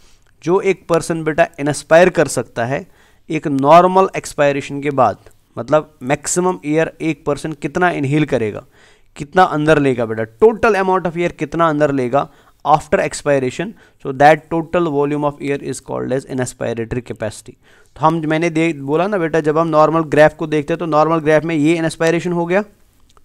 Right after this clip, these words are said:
टाइडल वॉल्यूम इंस्पायरेशन हो गया ना, फिर उसके बाद क्या हो गया, inspiratory रिजर्व वॉल्यूम भी इंस्पायरेशन हो गया।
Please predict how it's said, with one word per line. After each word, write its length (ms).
टाइडल 260
वॉल्यूम 280
इंस्पायरेशन 500
हो 120
गया 160
ना, 140
फिर 100
उसके 260
बाद 220
क्या 140
हो 140
गया, 120
inspiratory 760
रिजर्व 340
वॉल्यूम 360
भी 120
इंस्पायरेशन 540
हो 120
गया। 140